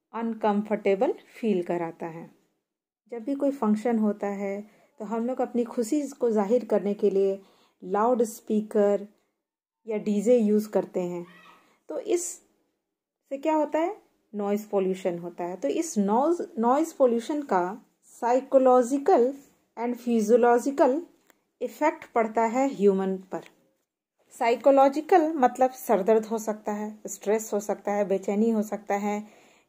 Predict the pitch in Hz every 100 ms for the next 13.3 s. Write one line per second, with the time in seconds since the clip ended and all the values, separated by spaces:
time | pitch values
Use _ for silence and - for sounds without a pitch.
0 | _ _ 220 262 254 240 240 220 233 233
1 | 220 214 214 - 214 208 208 - _ _
2 | _ _ _ _ _ 196 190 208 _ -
3 | 208 214 214 208 202 214 226 170 - _
4 | _ _ _ _ _ _ _ _ _ _
5 | _ _ _ _ _ _ 196 190 277 -
6 | _ _ - 190 196 208 208 190 180 202
7 | 196 196 196 185 - 185 - 185 185 180
8 | 185 _ _ _ _ _ _ _ _ _
9 | 196 180 185 202 220 202 190 220 214 214
10 | 202 190 - - 185 190 190 _ _ _
11 | _ _ _ _ _ _ _ _ _ _
12 | _ _ _ _ _ _ 226 220 202 262
13 | 294 285 240